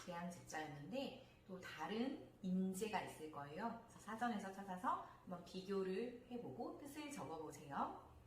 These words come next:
자, 세 번째 글자는 마음심입니다. 마음이라는 뜻을 가지고 심이라고 읽어요. 자, 이 마음심은 바로 심장의 모습을 본뜬 글자인데요. 우리 하트 있죠?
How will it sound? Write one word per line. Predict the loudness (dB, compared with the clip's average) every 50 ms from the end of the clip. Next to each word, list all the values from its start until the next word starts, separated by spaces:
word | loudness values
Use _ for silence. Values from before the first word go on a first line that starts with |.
| -18 -18 -20 -20 -20 -20 -20 -20 -14 -8
자, | -4 -2 0 0 -2 -2 0
세 | 6
번째 | 8 8 8 8 6 2 -2 -2 0 0 0 0 -2 -2 -4 -4
글자는 | -4 -4 -4 -4 -4 -2 0 2 2 2 2 0 -2 -10 -14 -18 -20 -20 -20 -20 -20 -10 0
마음심입니다. | 6 8 8 8 8 8 6 4 2 0 0 -2 -4 -4 -4 -4 -2 0 0 0 0 -2 -4 -6 -6 -6 -8 -8 -10 -12 -16 -18 -20 -20 -20 -20 -20 -20 -20 -20 -12 -4
마음이라는 | 0 2 4 4 6 6 6 4 6 8 8 8 8 6 4 2
뜻을 | 0 -2 -2 0 0
가지고 | 0 0 0 -2 -4 -4 -2 0 0 0 0 -2 -4 -4
심이라고 | -4 -4 -4 -4 -6 -8 -8 -6 -6 -4 -4 -4 -4 -2 0 2 2 2 0 -2
읽어요. | -4 -4 -4 -2 -2 -2 0 0 0 0 0 0 -2 -4 -10 -14 -16 -20 -20 -16 -2
자, | 0 2 2 2
이 | 2 2
마음심은 | 2 2 2 4 4 4 4 4 4 4 4 4 4 4 2 0 0 -4 -12 -10
바로 | -4 -2 -2 -2 0 -2 0
심장의 | 0 -2 -2 -2 -4 -4 -2 0 2 2 2 2 2 0 0 0 0
모습을 | 0 0 -2 -8 -6 -4 -2 -2 -2 -2
본뜬 | -4 -8 -10 -10 -8 -8 -8 -8 -8 -8
글자인데요. | -8 -8 -8 -6 -6 -8 -6 -6 -4 -2 0 0 0 -2 -4 -10 -14 -16 -16 -12
우리 | -10 -8 -8 -6 -8 -8 -10 -12 -4
하트 | 0 0 0 0 0 -2 -2
있죠? | -2 -2 -2 -2 -2 -2 -2